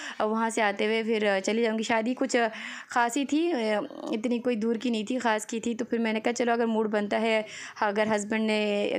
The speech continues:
कहा कि, कि चलो तो फिर मैं चलती हूँ, वहाँ से मैं डा-, डायरेक्ट आ जाऊँगी। तो कपड़े इस वजह से मैंने एक सूट साथ में उठा लिया, क्योंकि बच्चे हैं, कपड़े ख़राब कर देंगे एक दिन, तो एक सूट में नहीं रह सकते। तो मैंने ल-,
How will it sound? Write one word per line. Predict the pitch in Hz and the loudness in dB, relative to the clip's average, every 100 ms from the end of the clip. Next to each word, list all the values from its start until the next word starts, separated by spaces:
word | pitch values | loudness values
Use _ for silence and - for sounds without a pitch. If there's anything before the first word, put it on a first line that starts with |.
| - | 0
कहा | 208 220 | 0 0
कि, | 214 208 202 | 0 -2 0
कि | 214 | -2
चलो | 202 202 240 | 0 0 0
तो | 247 | 0
फिर | 226 | -2
मैं | 208 | -2
चलती | 202 202 202 | -2 -2 -2
हूँ, | 226 | 0
वहाँ | 214 202 | 0 0
से | 202 | -2
मैं | 208 | -2
डा-, | 196 190 196 | 0 0 0
डायरेक्ट | 190 208 220 | 0 0 0
आ | 208 | 2
जाऊँगी। | 208 202 208 | 0 0 -2
तो | 208 | -2
कपड़े | 196 214 220 | -2 0 0
इस | 220 | 0
वजह | 254 240 | -2 -2
से | 247 | -4
मैंने | 226 214 | -4 -4
एक | 208 | -4
सूट | 226 | -4
साथ | 214 202 | -2 0
में | 220 | 0
उठा | 214 208 | 0 0
लिया, | 202 214 226 - - - | 2 0 -2 -10 -14 -8
क्योंकि | 240 233 | -4 0
बच्चे | 214 220 240 | 0 0 0
हैं, | 240 | 0
कपड़े | 233 214 214 | -2 -2 -2
ख़राब | 208 208 214 | 0 0 2
कर | 220 | 2
देंगे | 208 220 220 | 2 2 2
एक | 220 196 | 0 0
दिन, | 220 220 - - - | -2 -4 -8 -14 -2
तो | 226 220 208 | 4 4 4
एक | - 220 | 2 0
सूट | 240 220 | -2 0
में | 233 214 | 0 2
नहीं | 226 247 | 2 2
रह | 254 | 2
सकते। | 233 226 233 | 0 0 0
तो | 220 214 | 2 0
मैंने | 214 214 | 0 0
ल-, | 208 202 190 196 | 0 2 2 0